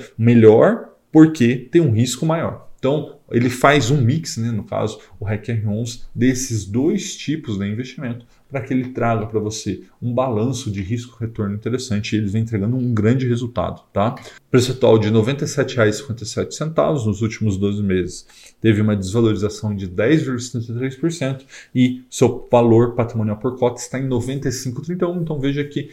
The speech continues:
eles estão negociando bem próximos, né? Tanto o preço de tela no momento com o valor patrimonial, uma diferencinha ali de dois por cento, nada que eu considere muito relevante. Nos últimos doze meses, pagou quatorze reais e treze centavos por cota, que dá um dividend yield aí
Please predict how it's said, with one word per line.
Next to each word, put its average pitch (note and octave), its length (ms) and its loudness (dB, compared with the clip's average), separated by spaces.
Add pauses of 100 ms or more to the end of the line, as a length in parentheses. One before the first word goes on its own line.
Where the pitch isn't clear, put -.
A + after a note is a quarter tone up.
(160)
eles A2+ 120 -6
estão B2+ 120 -2
negociando A#2+ 360 -2
bem B2 160 0
próximos, G#2+ 560 -2
né? G2 160 -4
Tanto A#2 240 -4
o - 20 -8
preço A#2 460 -2 (220)
de G2+ 120 -6
tela A2 360 2
no G2 80 -4
momento A#2 340 -4
com - 100 -8
o G#2 40 2
valor G2+ 160 2
patrimonial, A#2 500 -4
uma G#2 140 -4
diferencinha G#2+ 540 -6
ali G#2+ 120 0
de G2 100 -4
dois A2 240 0
por - 180 -2
cento, A2+ 340 -8 (260)
nada A#2 220 0
que A#2 80 -6
eu A#2 80 -4
considere G#2+ 420 -4 (200)
muito A2 360 0
relevante. G#2 540 0 (240)
Nos C#3+ 140 2
últimos B2 280 -2
doze B2 240 2
meses, A2+ 440 0 (140)
pagou A2 340 2
quatorze D#3 640 2
reais B2 440 -2
e A2 100 -4
treze G#2+ 320 -2
centavos B2 340 -4
por D#3+ 180 -4
cota, C#3+ 260 -2
que C3 80 -8
dá B2 80 -2
um B2+ 100 -2
dividend A#2+ 400 -2
yield G#2 340 0
aí G#2+ 160 -8